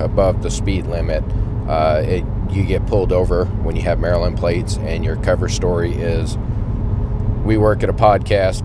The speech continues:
we just did a show in Iowa, we're going to Ohio to split up so he can go to Connecticut and I can go to Virginia,"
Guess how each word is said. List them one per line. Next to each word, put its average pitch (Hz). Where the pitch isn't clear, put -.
we 98
just 98
did 98
a -
show 104
in 92
Iowa, 90
we're -
going 104
to 92
Ohio 90
to 85
split 101
up 95
so 85
he 98
can 92
go 90
to -
Connecticut 87
and 80
I 90
can 87
go 90
to 90
Virginia," 87